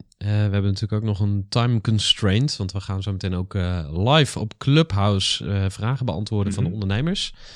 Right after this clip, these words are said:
Speaker 1: Maar voor het zover is het laatste onderwerp, en dat gaat over spiritualiteit en business. En waarom ik dat, eh, altijd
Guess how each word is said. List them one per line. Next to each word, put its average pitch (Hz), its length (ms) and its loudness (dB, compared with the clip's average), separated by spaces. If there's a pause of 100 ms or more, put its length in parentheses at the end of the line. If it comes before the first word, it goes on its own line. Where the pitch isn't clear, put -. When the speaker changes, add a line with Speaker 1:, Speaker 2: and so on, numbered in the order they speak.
(580)
Speaker 1:
Maar 104 120 2
voor 117 140 0
het 117 100 -2
zover 104 340 2
is 104 220 0
het 90 120 -4
laatste 120 500 2
onderwerp, 131 460 0
en 123 60 -4
dat 113 100 -6
gaat 117 260 -6
over 107 560 0 (120)
spiritualiteit 135 1080 0
en 110 260 2
business. 101 680 2 (760)
En 98 460 2
waarom 101 220 2
ik 98 100 2
dat, - 260 2
eh, 92 260 2
altijd - 540 -4